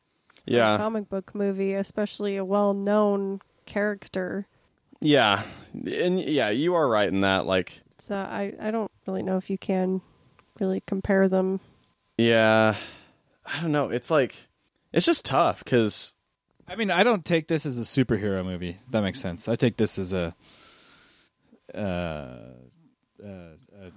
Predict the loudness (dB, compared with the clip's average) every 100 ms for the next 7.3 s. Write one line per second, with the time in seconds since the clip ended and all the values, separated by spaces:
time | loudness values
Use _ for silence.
0 | 4 4 4 -2 -6 -6 -4 0 2 4
1 | 4 4 2 0 -2 -2 0 0 2 0
2 | 0 -2 -4 -6 -8 -8 -4 -2 -2 -2
3 | -2 0 -2 -6 -6 -2 0 0 -2 -2
4 | -2 -2 -4 -6 -6 -6 -4 -4 -4 -4
5 | -6 -8 -2 0 0 -2 -4 -6 -6 -8
6 | -10 -10 -12 -2 2 2 4 4 4 4
7 | 0 0 -2